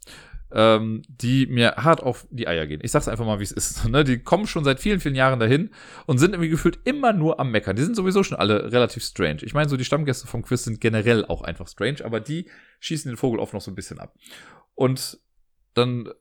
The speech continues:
kam ich da irgendwie an und hab so aufgebaut und dann kam einer von denen und meinte dann auch so, "Wurde uns nicht der andere versprochen?" <laughs> Und da meinte ich aber auch einfach so wie aus der Pistole geschossen, "Ja, du, mir wurde auch sym-, ein sympathisches Team versprochen. Ich glaub, wir haben beide nicht das bekommen, was wir wollten."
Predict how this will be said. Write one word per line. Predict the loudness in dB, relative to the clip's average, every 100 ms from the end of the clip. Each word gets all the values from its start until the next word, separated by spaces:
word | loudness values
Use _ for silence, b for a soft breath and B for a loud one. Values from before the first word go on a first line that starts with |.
| _ -2
kam | 0 0
ich |
da | 0
irgendwie | 2 4
an | 4
und | 2
hab | 0
so | 0
aufgebaut | 0 -2 -2 2 2
und | 2
dann |
kam | -2 -2 0
einer | -2
von | 0
denen | 0 2
und |
meinte | 2 2
dann | 0
auch | 0
so, | -4 -6 _ _ 4
"Wurde | 4 4
uns | 0
nicht | -4 2
der | 2
andere | 2 2 0
versprochen?" | 2 -2 2 0 2 -2 -6 _ _
<laughs> | _ 0
Und | 2 4
da | 4
meinte | 4 2
ich | 0
aber | -2 0
auch |
einfach | 0 0
so | -4 -4
wie |
aus | -4
der | -6
Pistole | -6 -6
geschossen, | -4 -6 -8 -12 B B B
"Ja, | 2 4
du, | 4 2
mir | 2
wurde | 4 4
auch | 4
sym-, | 2 -6 -6
ein | -6
sympathisches | -2 2 2 0 -6
Team | -2 -2
versprochen. | -2 -2 -4 -4 -6
Ich | -2
glaub, | 0
wir | 2
haben | 2
beide | 2 4 2 0
nicht | -4 -4
das | -4
bekommen, | -4 -6 -4
was | -4
wir | -4
wollten." | -4 -4